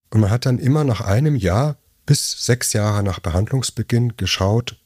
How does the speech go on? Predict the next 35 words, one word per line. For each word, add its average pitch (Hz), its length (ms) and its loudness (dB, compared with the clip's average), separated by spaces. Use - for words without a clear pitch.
wie 110 180 4
unterscheiden 95 580 -2
sich - 200 -6
die 90 120 -6
Gruppen - 460 -4
im - 20 -4
Hinblick 87 460 -2
auf 78 240 -8
Symptomatik, 90 920 -2
auf 85 220 -2
die 82 140 -6
psychische - 500 -2
Struktur, 123 680 -2
auf 90 120 -6
interpersonelle 85 680 -2
Probleme, 101 640 -2
auf 87 140 -6
die - 120 -6
Anzahl 87 400 -2
ihrer 85 180 -4
Diagnosen 92 600 -4
und 82 160 -6
auf 85 140 -12
ihre 85 180 -4
Lebenszufriedenheit. 78 1080 -8
Man 104 300 2
sieht 123 380 0
jetzt, - 280 -4
wenn 101 120 0
man 110 160 0
die 101 100 -4
beiden 95 380 -2
Verfahren 98 380 -2
miteinander 92 440 -2
vergleicht, 78 720 -8